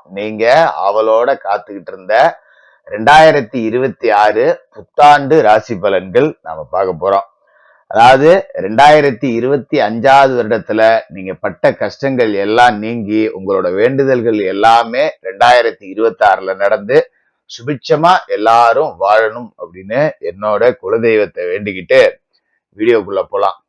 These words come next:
அதாவது, விசுவாவசு வருடம் மார்கழி மாதம் பதினேழாம் தேதி குரு பகவானுக்குரிய வியாழக்கிழமையில இந்த ரெண்டாயிரத்தி இருபத்தாறு புத்தாண்டு அப்படிங்கிறது பிறகுது. ரொம்ப அற்புதமான ஒரு வருடமா உங்க எல்லாருக்கும் இருக்கணும்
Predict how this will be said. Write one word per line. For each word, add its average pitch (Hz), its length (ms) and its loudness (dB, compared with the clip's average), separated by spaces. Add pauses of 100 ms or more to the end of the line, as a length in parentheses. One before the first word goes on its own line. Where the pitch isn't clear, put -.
(280)
அதாவது, 127 680 2
விசுவாவசு 147 600 2
வருடம் 120 540 -2
மார்கழி 131 540 -2
மாதம் 117 480 -2
பதினேழாம் 123 720 -4
தேதி 113 380 -6
குரு 110 220 -8
பகவானுக்குரிய 139 840 2 (600)
வியாழக்கிழமையில 135 1000 2 (320)
இந்த 98 180 -4
ரெண்டாயிரத்தி 135 680 2
இருபத்தாறு 117 680 2
புத்தாண்டு 117 580 2 (100)
அப்படிங்கிறது 95 540 -10 (140)
பிறகுது. 107 380 -8 (200)
ரொம்ப 139 240 2
அற்புதமான 151 680 0
ஒரு 123 220 0
வருடமா 135 400 0 (260)
உங்க 101 200 -6
எல்லாருக்கும் 117 600 2
இருக்கணும் 117 340 -6